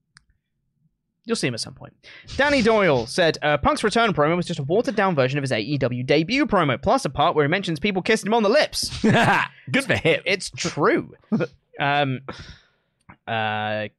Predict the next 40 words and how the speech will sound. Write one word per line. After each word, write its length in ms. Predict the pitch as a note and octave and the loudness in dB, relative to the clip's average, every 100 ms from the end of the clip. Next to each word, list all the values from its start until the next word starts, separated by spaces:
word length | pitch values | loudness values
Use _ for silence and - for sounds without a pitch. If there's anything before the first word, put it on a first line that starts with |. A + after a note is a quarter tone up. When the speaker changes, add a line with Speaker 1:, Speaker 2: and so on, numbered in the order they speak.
| - | -10
Speaker 1:
Kevin 560 | - C4 B3+ A#3 G3 | -2 2 2 4 4
Raw 500 | D#3 C4 D#4 G#3 C#4 - _ - | 4 6 6 6 4 0 _ -6
is 120 | D#3+ | -2
a 60 | F3+ | 2
ten-month 420 | C#4 D4+ D4+ B3 | 2 2 0 2
Mengberg. 600 | E4 E4 G#3+ A#2+ - - - - _ _ | 0 2 2 2 -2 -6 -8 -12 _ _
Said, 200 | - D#3+ | -4 -2
"Congrats 320 | F3 F3 G#3 F#3 | 0 0 2 2
on 60 | |
being 120 | F#3 E3+ | 2 2
promoted 320 | F3+ F3 D3 | 0 0 0
to 80 | E3 | 2
the 60 | |
main 180 | E3+ E3 | 2 2
roster, 240 | F#3+ F3 | 2 2
boys." 340 | E3 C4+ D4+ - - _ - _ _ - | 2 4 2 -4 -8 _ -20 _ _ -14
That 80 | B2+ | -10
was 80 | A#2+ | -2
a 40 | |
bad 160 | D#3 E3 | 0 4
one. 140 | - | 2
Speaker 2:
That's 140 | - C3 | 2 -2
the 60 | A#2+ | 0
last 200 | C3 D3+ | 0 0
one 100 | A2 | 0
as 60 | |
well. 120 | F#2+ | 2
Speaker 1:
"What 140 | F#3+ B3 | 2 2
if 120 | - | 2
they 140 | A#3 | 2
give 240 | A3 A3+ - | 4 2 2
Punk 280 | F#3+ F#3+ E3+ | -2 0 -2
the 80 | |
Bray 240 | C3+ D#3 G3+ | 0 0 2
Wyatt 340 | F#3+ F#3+ E3+ | 2 2 0
slow 260 | - F#3 F#3 | 0 2 4
burn? 440 | F3+ A#3 C#3+ A2+ | 4 4 2 -2
Do 420 | C3 E3+ F3 D#3+ - - | 0 0 2 0 -4 -6
promos 440 | G#3+ B3 G3 E3 | 0 2 2 0
until, 400 | D3+ C#3+ D#3+ D3+ | -2 -2 -2 -2